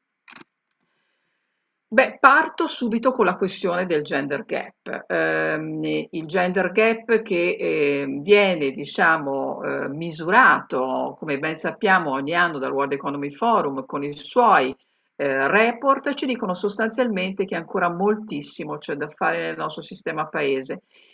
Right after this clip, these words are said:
E come ben sappiamo, e chi magari, ehm, eh, già, eh, vede, no, i, i report del Global Gender Gap,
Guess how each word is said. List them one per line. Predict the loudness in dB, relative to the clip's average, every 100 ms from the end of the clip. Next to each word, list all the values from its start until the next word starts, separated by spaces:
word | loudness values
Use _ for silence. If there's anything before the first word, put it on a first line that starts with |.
| 0
E | 0
come | 2 0 0
ben | 2 0
sappiamo, | 2 -2 0 4 6 6 4 0
e | -4
chi | -6 -4
magari, | -2 2 4 6 4 -2 -8 _ _
ehm, | -4 -2 0 0 -2 -4 -8 -10 -10
eh, | -10 -8 -8 -8
già, | -2 4 6 6
eh, | 2 0 0 -2 -6
vede, | 4 8 8 6 2
no, | 2 2
i, | 0 -4 -4 -6 -2
i | 0
report | 4 2 2 -4 -2 -2 0
del | 0
Global | 0 0 2 0
Gender | 2 0 2 0
Gap, | 0 -4 -6 -2 -2